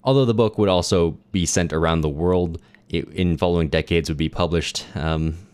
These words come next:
i-, here and there by various uh, I think it was first published in Israel in the nineteen eighties, and later on it would be translated and published in the U S and Britain, and actually a Russian language edition was not released until twenty fifteen i-, in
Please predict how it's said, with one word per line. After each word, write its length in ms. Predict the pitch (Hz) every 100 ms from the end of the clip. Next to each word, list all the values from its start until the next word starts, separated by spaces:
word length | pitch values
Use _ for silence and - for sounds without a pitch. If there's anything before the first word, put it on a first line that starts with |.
| - -
i-, 160 | 87
here 460 | 78 95 87 117 113
and 120 | 107
there 360 | 85 85 90 85
by 220 | 76 73
various 640 | 64 71 87 82 80 - - - - -
uh, 140 | 76 73
I 40 | 80
think 140 | 95
it 80 | 87
was 120 | -
first 140 | 82 -
published 320 | 87 80 -
in 40 | 78 80
Israel 420 | 78 87 85 80
in 60 | 78
the 100 | 76 78
nineteen 300 | 76 80 73 -
eighties, 440 | 82 82 80 76 -
and 80 | 85 80
later 180 | 82 80 80
on 100 | 78
it 60 |
would 140 | 78 76
be 80 | -
translated 360 | 82 76 78 78
and 80 | 73
published 300 | 80 80 - - 82
in 220 | 76 71 _ _ -
the 120 | 82 82
U 20 | 80
S 180 | 76 78 - -
and 120 | 78 90
Britain, 300 | 87 82 82 - 82
and 160 | 78
actually 400 | 67 85 - 78 73 -
a 80 | 98 98
Russian 380 | 117 - 107 90
language 320 | 87 90 78 80
edition 340 | 78 - 78
was 160 | 73 -
not 160 | 76 65
released 220 | 73 -
until 200 | 80 78
twenty 240 | - 80 73
fifteen 340 | 76 - 85 76 71 -
i-, 80 | 92 82
in 60 | 92